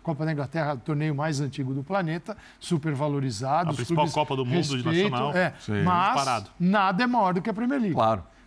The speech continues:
Speaker 1: Nada é maior do que o Campeonato Espanhol, La Liga, né? A Copa do Rei, a federação se esforça, legal, produz bem e tal, mas ela faz dentro de parâmetros que respeitam os clubes. Isso é importante. Copa do Rei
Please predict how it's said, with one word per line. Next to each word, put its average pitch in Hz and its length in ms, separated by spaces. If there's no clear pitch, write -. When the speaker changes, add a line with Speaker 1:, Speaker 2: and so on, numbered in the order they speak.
Speaker 1:
Nada 170 340
é 226 60
maior 196 320
do 196 120
que 220 400
o 165 100
Campeonato 175 440
Espanhol, 214 320
La 151 120
Liga, 175 400
né? 147 200
A 135 40
Copa 147 280
do 165 100
Rei, 151 300
a 190 80
federação 151 480
se 175 140
esforça, 151 520
legal, 143 400
produz 135 420
bem 139 200
e 151 40
tal, 180 200
mas 190 480
ela 175 260
faz 175 340
dentro 190 640
de 147 200
parâmetros 185 720
que 208 100
respeitam 202 520
os - 100
clubes. 175 460
Isso - 120
é 220 40
importante. 165 680
Copa 160 280
do 143 120
Rei 160 380